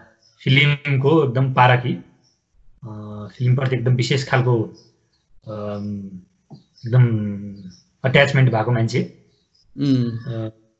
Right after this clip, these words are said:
Speaker 1: र फिल्मलाई पनि किताबकै रूपमा बुझ्ने, होइन? ज्ञानको एउटा ठुलो स्रोतको रूपमा बुझ्ने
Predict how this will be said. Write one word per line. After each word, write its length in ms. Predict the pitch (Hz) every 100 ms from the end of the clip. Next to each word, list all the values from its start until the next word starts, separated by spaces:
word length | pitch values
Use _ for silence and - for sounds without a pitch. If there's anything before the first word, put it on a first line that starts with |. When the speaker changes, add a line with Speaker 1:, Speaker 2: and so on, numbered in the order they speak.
| _ 98 -
Speaker 1:
र 380 | 117 117 110 98 - _ -
फिल्मलाई 380 | 160 175 143
पनि 160 | 135 190
किताबकै 420 | - 160 160 147
रूपमा 240 | 139 135 139
बुझ्ने, 260 | 120 110
होइन? 840 | 110 _ _ _ _ _ 110 143 123
ज्ञानको 400 | 131 139 131 135
एउटा 120 | 131
ठुलो 240 | - 185
स्रोतको 380 | - 147 147 151
रूपमा 200 | 131 135
बुझ्ने 440 | 123 127 123 175